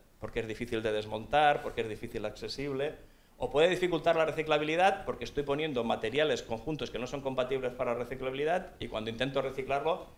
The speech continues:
mi componente es el problema para intentar reciclar todo ese producto global. Tenemos que ver dentro de la empresa cuál es la situación con respecto de esto. Evidentemente tenemos que pensar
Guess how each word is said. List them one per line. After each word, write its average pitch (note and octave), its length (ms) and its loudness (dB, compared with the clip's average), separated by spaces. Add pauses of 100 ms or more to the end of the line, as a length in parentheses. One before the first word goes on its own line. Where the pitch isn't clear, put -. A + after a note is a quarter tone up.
(140)
mi B2+ 100 -4
componente B2 540 4
es A#2+ 100 2
el A2+ 80 -2
problema A2 480 -4
para A2 140 -2
intentar A#2 340 -2
reciclar A2+ 460 -4
todo G#2+ 120 -4
ese G#2 160 -8
producto G2 380 -8
global. F#2 300 -4
Tenemos A#2+ 260 -6
que C3+ 100 -2
ver D3+ 240 0
dentro A#2+ 240 -2
de A#2+ 60 0
la B2 80 0
empresa D3 440 -4
cuál D#3 200 2
es B2 80 -2
la A2+ 80 -2
situación A#2+ 440 -8
con C3 140 -4
respecto - 440 -8
de - 100 -12
esto. - 180 -18 (1120)
Evidentemente D3+ 560 4
tenemos D#3+ 300 4
que F3 100 2
pensar D#3+ 580 4